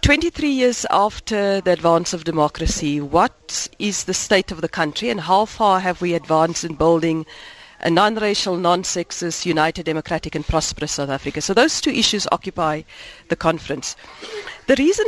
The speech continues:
why the discussion about, um, proposals around slates are so important in factionalism, because if you have a movement that's divided, it's not able to unite itself, it's not able to unite the people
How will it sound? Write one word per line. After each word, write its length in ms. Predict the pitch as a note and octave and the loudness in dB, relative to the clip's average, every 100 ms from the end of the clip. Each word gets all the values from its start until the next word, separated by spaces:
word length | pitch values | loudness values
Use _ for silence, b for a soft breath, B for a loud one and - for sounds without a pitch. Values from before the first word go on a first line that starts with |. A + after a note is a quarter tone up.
| E4+ | 4
why 280 | A#3 A#3+ B3+ | 4 4 2
the 120 | B3+ | 0
discussion 580 | A#3+ - A#3+ A#3 - B3 | -2 0 0 2 0 0
about, 580 | G3 G3 F#3+ F#3+ - - | 2 4 4 2 -2 0
um, 380 | D3 E3 D#3+ E3+ | 2 4 2 -2
proposals 600 | - - A3 A#3 B3 G3+ | 0 4 6 6 4 4
around 200 | F#3+ F3+ | 2 2
slates 380 | - G3 F3+ - | 0 0 0 -2
are 100 | F3 | -2
so 200 | - F3 | 2 0
important 520 | E3+ - F3 E3+ D#3+ | 2 2 0 0 -6
in 100 | D#3 | -8
factionalism, 680 | - D#3 - E3 C#3+ D3 D3+ | -4 -4 -4 -8 -6 -6 -6
because 460 | F3 - A#3 - - | -4 2 2 2 -4
if 200 | B3+ - | -6 0
you 140 | B3 | 2
have 260 | G#3+ A#3+ D4 | 4 4 4
a 60 | D4+ | 4
movement 760 | G#3+ G#3+ G#3 E3+ E3 - - B B B B _ | 4 2 2 0 0 -4 -10 B B B B _
that's 400 | F#3 F3+ - - | 2 2 -2 -6
divided, 560 | F3+ D#3+ E3 E3 - - - - - B B B B B - | 0 2 2 0 -6 -12 -12 -12 -14 B B B B B -4
it's 180 | - A3 | -2 2
not 240 | C4+ C#4 - | 2 2 0
able 400 | A3 A3+ A3 G#3+ | 2 4 2 0
to 720 | - - G3 F#3 F#3 F#3 F3+ - - | -2 -2 2 2 2 0 -2 -6 -6
unite 360 | F3 F#3 F3+ - | 2 4 4 0
itself, 480 | - - C4 C4+ A#3+ | -6 2 4 4 0
it's 140 | - | -2
not 180 | F#3+ - | -2 0
able 240 | E3+ E3 D#3+ | 0 -2 -4
to 120 | F3 | -4
unite 300 | D#3 D#3 - | -2 -2 -4
the 80 | - | -2
people 540 | B3 C4+ D#3+ B2 C4+ | 2 2 2 -4 -6